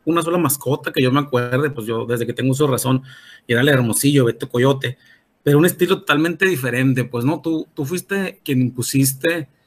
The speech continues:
un chorro de, de modas que ha sido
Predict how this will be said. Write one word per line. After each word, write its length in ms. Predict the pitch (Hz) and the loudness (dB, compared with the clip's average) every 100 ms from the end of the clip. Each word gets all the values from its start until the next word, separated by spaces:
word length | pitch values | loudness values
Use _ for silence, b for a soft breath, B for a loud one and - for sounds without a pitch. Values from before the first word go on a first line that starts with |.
| _ _ _ - | _ _ _ 0
un 200 | 139 143 | 2 2
chorro 400 | 156 160 170 175 | 4 4 4 2
de, 320 | 160 127 - | 4 2 -2
de 140 | 131 110 | -8 -2
modas 540 | 120 147 180 175 - _ | 2 2 0 -4 -10 _
que 160 | - 123 | -4 -2
ha 80 | 120 | 0
sido 440 | 156 156 170 - | 0 0 0 -2